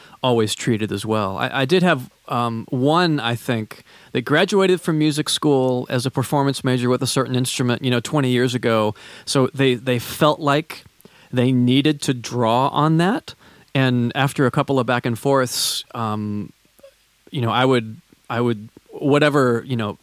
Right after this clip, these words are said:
expressive musical terminology they would use, I would reiterate it in emotions. "Okay, no problem.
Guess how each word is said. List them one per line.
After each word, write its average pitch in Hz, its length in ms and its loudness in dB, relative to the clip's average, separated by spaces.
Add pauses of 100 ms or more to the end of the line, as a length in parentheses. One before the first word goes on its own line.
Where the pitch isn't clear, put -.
expressive 143 720 0
musical 123 600 0
terminology 117 720 -2
they 113 140 0
would 110 140 -2
use, 127 380 2 (240)
I 131 80 0
would 143 140 4
reiterate 123 560 2
it 113 140 -2
in 117 340 -4
emotions. 120 540 0
"Okay, 156 260 0
no 151 100 2
problem. 110 380 0